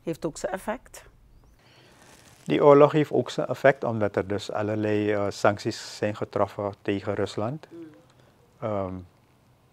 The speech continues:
Speaker 1: En die slaan terug?
Speaker 2: Die slaan terug op de olieprijs, omdat dan moeilijker, eh, Russische olie verhandeld kan worden.
Speaker 1: Mm.
Speaker 2: Ehm, dus dat is positief voor de prijs. Eh, natuurlijk voor ons als Surinamer, we willen liever geen oorlog, hoor.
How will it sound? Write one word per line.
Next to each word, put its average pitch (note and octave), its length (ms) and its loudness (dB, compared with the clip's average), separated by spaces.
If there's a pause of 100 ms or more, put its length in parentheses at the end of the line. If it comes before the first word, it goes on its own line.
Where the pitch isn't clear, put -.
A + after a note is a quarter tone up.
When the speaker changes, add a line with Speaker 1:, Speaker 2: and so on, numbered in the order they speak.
(280)
Speaker 1:
En C#3+ 200 -20
die D3 80 -20
slaan C#3+ 320 -20
terug? E3+ 460 -20
Speaker 2:
Die A2 160 0
slaan A2 260 0
terug A2 260 0
op G#2+ 100 0
de G#2+ 120 -2
olieprijs, G#2 600 -2
omdat G2 340 -8
dan F#2 260 -10 (140)
moeilijker, G#2 600 -2 (100)
eh, G#2+ 160 -4
Russische G#2 520 -4
olie G#2 480 -4
verhandeld G#2+ 500 -6
kan G#2+ 140 -4
worden. G#2 400 -4
Speaker 1:
Mm. - 920 -18
Speaker 2:
Ehm, G2 340 -4 (560)
dus B2+ 340 -6
dat A2+ 240 4
is - 460 -6
positief A#2 480 2
voor A#2 140 -4
de A2+ 80 2
prijs. G#2+ 520 0 (640)
Eh, G#2 180 -4
natuurlijk G#2 500 2
voor - 160 -4
ons - 460 -6
als G2+ 180 -4
Surinamer, G2 680 -4
we F#2+ 60 -4
willen F#2+ 200 -4
liever G2 280 -4
geen G2 180 -8
oorlog, F2 320 -8
hoor. F#2+ 180 -10